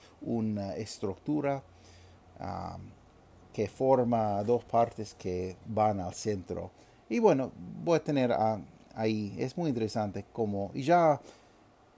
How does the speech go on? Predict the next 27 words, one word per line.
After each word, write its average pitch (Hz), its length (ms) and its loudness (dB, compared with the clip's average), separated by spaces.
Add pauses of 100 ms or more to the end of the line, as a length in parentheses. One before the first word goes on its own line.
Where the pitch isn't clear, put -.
(180)
ya 135 200 -2
por 151 140 6
la 117 100 8
predicación 127 920 0
ya 135 220 2
hablamos, 135 680 -2 (100)
pero 107 320 -2
no 113 440 -2
llamé 104 260 -4
atención 101 560 -6
a 92 80 -6
esa - 200 -12
cosa, 101 400 -10
como 98 360 -8 (460)
por 127 120 2
ejemplo 110 540 2
en 98 160 -4
versículo 107 340 -2
trece 147 440 2
tiene 113 420 -2 (400)
la 104 220 -2
perdición, 151 1120 4 (680)
y 117 800 2
bueno, 110 580 0
ah, 98 400 -2 (300)
versículo 107 340 -4
veintisiete, 156 840 0